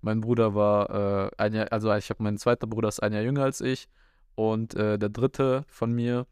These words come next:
der ist, äh, drei Jahre jünger als ich. Und wir waren damals immer bei meinem Vater.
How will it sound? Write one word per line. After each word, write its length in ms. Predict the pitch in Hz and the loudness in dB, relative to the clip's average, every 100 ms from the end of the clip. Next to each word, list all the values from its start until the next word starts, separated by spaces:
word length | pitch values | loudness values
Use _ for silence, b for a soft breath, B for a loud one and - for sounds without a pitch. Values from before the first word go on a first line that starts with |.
| b b b | b b b
der 160 | 104 104 | 2 2
ist, 180 | - - | 0 -4
äh, 220 | 104 104 | -2 -2
drei 240 | 101 98 | 0 2
Jahre 240 | 101 98 95 | 2 2 0
jünger 200 | 95 95 | 0 -2
als 200 | 98 - | -4 -4
ich. 240 | 92 - _ _ _ _ _ _ | -6 -6 _ _ _ _ _ _
Und 340 | 113 113 110 104 | 0 2 0 0
wir 140 | 104 | 0
waren 120 | 107 | 2
damals 340 | 110 139 151 - | 2 2 2 0
immer 120 | 131 | -2
bei 120 | 120 | 0
meinem 200 | 113 107 | 0 -2
Vater. 540 | - 127 147 156 165 | 2 2 2 0 -2